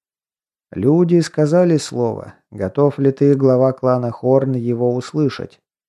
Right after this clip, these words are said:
Поднявшись на крыльцо, громко, но степенно произнес он. При этом народ стих, с интересом глядя на происходящее. «Говори, Ридан», разрешил Стреф.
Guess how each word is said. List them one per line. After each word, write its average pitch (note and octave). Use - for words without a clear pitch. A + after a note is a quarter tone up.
Поднявшись D#3+
на A#2+
крыльцо, A2
громко, D3+
но A#2
степенно B2
произнес A2
он. F#2
При C3
этом G3
народ D#3+
стих, -
с -
интересом C#3+
глядя A#2+
на A2
происходящее. G#2+
«Говори, D#3
Ридан», C#3+
разрешил G#2+
Стреф. -